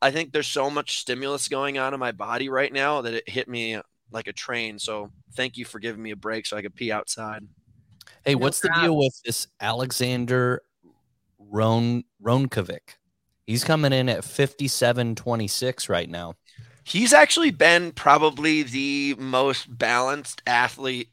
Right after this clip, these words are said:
Speaker 1: in, out of Europe. He took second,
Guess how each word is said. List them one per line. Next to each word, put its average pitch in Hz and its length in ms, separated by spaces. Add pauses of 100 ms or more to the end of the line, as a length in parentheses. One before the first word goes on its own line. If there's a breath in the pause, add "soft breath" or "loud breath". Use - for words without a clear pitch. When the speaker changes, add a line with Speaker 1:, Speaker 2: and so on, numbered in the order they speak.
Speaker 1:
in, 113 300
out 117 160
of 113 80
Europe. 117 500
He 127 500 (560 loud breath)
took - 300 (260)
second, - 1120